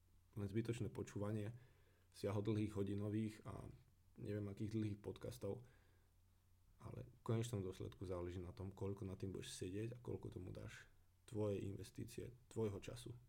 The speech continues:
tvojho úsilia. V ďalšom podcaste by som chcel hovoriť o strategickej pauze.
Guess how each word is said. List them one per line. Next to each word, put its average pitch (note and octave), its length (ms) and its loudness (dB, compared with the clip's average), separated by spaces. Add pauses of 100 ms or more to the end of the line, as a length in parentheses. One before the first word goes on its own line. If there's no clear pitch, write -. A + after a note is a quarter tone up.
(200)
tvojho G2+ 560 0
úsilia. G#2+ 480 2 (4000)
V - 100 -2
ďalšom C3 240 4
podcaste A#2 400 2
by A2+ 80 8
som G2+ 160 0
chcel G2+ 160 2
hovoriť G#2+ 400 8 (1600)
o G2 200 4
strategickej G#2+ 680 4
pauze. G2 360 2